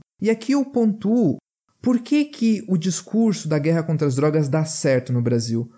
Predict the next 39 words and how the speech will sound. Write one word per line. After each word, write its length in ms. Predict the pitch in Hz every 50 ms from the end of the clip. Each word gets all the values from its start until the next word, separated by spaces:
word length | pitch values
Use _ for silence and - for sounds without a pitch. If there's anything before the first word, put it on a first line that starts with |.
| _ _ -
Por 120 | - 240
dois 260 | 208 254 269 254 - -
pontos. 580 | - 220 220 226 208 135 - - 135 - - _ _ _ _ _ _ -
Primeiro, 460 | 220 226 220 208 185 165 147 131 135
porque 240 | - 156 147 160 143
temos 400 | 143 - 208 226 247 247 214 202
uma 120 | 185 175
cultura 380 | 170 - 165 160 - 160 147 139
política 500 | 143 147 139 135 127 127 - - 135 127
violenta 720 | 113 120 160 156 135 123 120 113 110 - - 117 110 -
desde 360 | 127 123 156 147 135 120 117
sempre. 540 | - - - 113 113 123 127 - 175 233 - - _ _ _ _ _
Eu 80 | - 127
vou 120 | 147 160
publicar 440 | 160 185 165 165 160 160 180 170 175
na 80 | 165
quarta-feira 680 | 160 - 156 147 - 156 143 - - 156 151 139 131 131
no 120 | 131 131
site 380 | 127 - - 147 143 143 139 -
parceiro 380 | - 143 135 135 - 143 139 135
nosso, 300 | 131 131 127 123 - 131
Republiqueta, 920 | 127 123 - 139 127 127 123 120 - 147 135 123 123 131 - 123 - - - _ _ _ _
falando 640 | - - - 170 151 147 156 185 226 254 220 160 151
sobre 220 | - 160 147 139
a 40 | 135
questão 240 | 139 135 131 147 131
da 80 | 131
violência 500 | 123 117 127 123 120 131 160 202 202 -
da 100 | - 127
guerra 220 | 123 127 127 120 113
contra 260 | - 117 117 120 120
as 100 | 113 110
drogas. 460 | 120 123 120 131 147 175 190 - - _ _ _ _ _ _ -
Então, 180 | 135 127 165
em 40 | 165
primeiro 320 | 160 180 185 208 220 220 220
ponto, 480 | 220 - 180 160 135 120 123 - - -
a 80 | 127 131
nossa 840 | 139 143 170 208 220 220 - 185 147 135 131 117 110 - - -